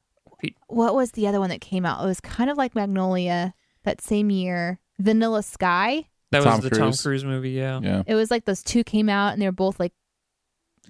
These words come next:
Speaker 2: just you didn't know what was going on.
Speaker 1: The Prestige, probably, yeah. But I, I like that. Like, I like movies that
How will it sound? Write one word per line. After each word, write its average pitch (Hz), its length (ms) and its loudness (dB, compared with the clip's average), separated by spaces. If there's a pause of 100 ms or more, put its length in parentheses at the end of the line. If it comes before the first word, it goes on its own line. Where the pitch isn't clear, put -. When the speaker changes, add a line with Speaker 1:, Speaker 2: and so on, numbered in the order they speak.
(100)
Speaker 2:
just 185 260 -4
you 190 80 0
didn't 180 200 0
know 170 140 2
what 160 40 -2
was 170 120 -2
going 165 260 -6
on. 160 280 -6
Speaker 1:
The - 80 -4
Prestige, 139 840 -4 (960)
probably, - 360 -4
yeah. - 180 -4
But 180 240 -2
I, 190 120 2
I 196 180 0
like 220 200 0
that. 160 200 -2
Like, 147 200 -2
I 165 60 0
like 196 220 -2
movies 180 320 -2
that 143 220 -2